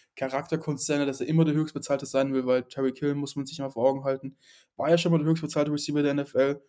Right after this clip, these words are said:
und wollte jetzt nach einem Jahr, glaub ich, nur wieder einen neuen Vertrag haben, weil er halt nicht mehr der höchstbezahlte war oder nach zwei Jahren. Ähm, und dann die ganzen Geschichten, die da noch waren mit seinen Kindern und ich dachte, brauchen wir jetzt auch gar nicht ansprechen, also da muss schon irgendwas in die Richtung von einem First Round, einem Second Round und noch einem Spieler da in der,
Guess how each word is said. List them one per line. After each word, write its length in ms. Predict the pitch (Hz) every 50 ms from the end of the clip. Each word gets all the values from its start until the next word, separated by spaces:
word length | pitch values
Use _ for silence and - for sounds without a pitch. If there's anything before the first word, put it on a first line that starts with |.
| _ _ _ _
und 140 | - 143 139
wollte 180 | 143 139 143
jetzt 180 | 143 139 131 -
nach 140 | 120 117 -
einem 140 | 123 120 123
Jahr, 180 | 123 123 131
glaub 220 | 127 - 131 127 131
ich, 100 | - -
nur 120 | 147 143
wieder 80 | 139 135
einen 80 | 135
neuen 140 | 131 131 131
Vertrag 400 | - - - 123 120 123 123 -
haben, 280 | 135 127 127 131 117 -
weil 100 | 131 135
er 80 | 131
halt 120 | 117 120 131
nicht 120 | 143 139
mehr 80 | 139 123
der 100 | 123 123
höchstbezahlte 480 | 131 131 _ - - 113 117 - 117
war 160 | 117 120 120
oder 120 | 117 123 120
nach 100 | 117 110
zwei 240 | - - - 117 120
Jahren. 320 | 120 120 117 123 - - _ _ _ _ _ - _ - _ _ _ _ _ _ -
Ähm, 460 | 135 131 131 131 131 131 127 131 127
und 220 | 131 135 135 131
dann 120 | 131 131 131
die 60 | 135
ganzen 300 | 135 139 135 139 139 139
Geschichten, 340 | 135 135 - 160 165 - 143
die 80 | 143
da 60 | 139 135
noch 180 | 131 131 127
waren 240 | 131 131 131 131 135
mit 140 | 131 127 -
seinen 300 | - 127 123 123 123 123
Kindern 440 | - 156 156 160 151 143 143 139 117
und 200 | 113 120 127 131
ich 140 | 127 131
dachte, 220 | 113 135 - - _ _ _ - - - - - _ _
brauchen 100 | - 147
wir 60 | 151
jetzt 80 | 151 151
auch 80 | 139
gar 80 | 143 139
nicht 160 | 139 131 -
ansprechen, 500 | 139 151 160 - - - 143 - - 131
also 260 | 131 127 - 131 131
da 120 | 131 139 135
muss 200 | 147 156 160 -
schon 280 | - 147 147 147 147
irgendwas 360 | - 147 151 151 147 143 139 143
in 60 | 139
die 60 | 139
Richtung 280 | 135 135 135 - 139 135
von 160 | - 135 131
einem 80 | 135
First 360 | 135 - - 143 143 143 - 135
Round, 240 | 135 139 139 139
einem 80 | 135 131
Second 340 | 131 - 135 135 147 143 135
Round 300 | 131 131 135 135 131 -
und 160 | 135 135 135
noch 100 | 139 135
einem 120 | 139 135
Spieler 340 | 131 - - - 160 151 147
da 240 | 139 139 139 135 131 -
in 120 | 135 135
der, 260 | 135 131 127 127 123